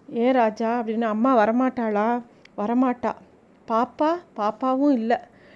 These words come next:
அப்படியே அவன் அழுகைய அப்படியே முழுங்கிண்டு பல்ல கடிச்சிக்கிறான் சாரதி.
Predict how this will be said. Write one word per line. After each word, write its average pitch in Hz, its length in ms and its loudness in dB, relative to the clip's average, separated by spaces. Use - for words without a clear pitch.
அப்படியே 226 300 0
அவன் 233 520 0
அழுகைய 240 540 2
அப்படியே 220 480 2
முழுங்கிண்டு 254 680 2
பல்ல 240 240 0
கடிச்சிக்கிறான் 233 600 -2
சாரதி. 214 520 -4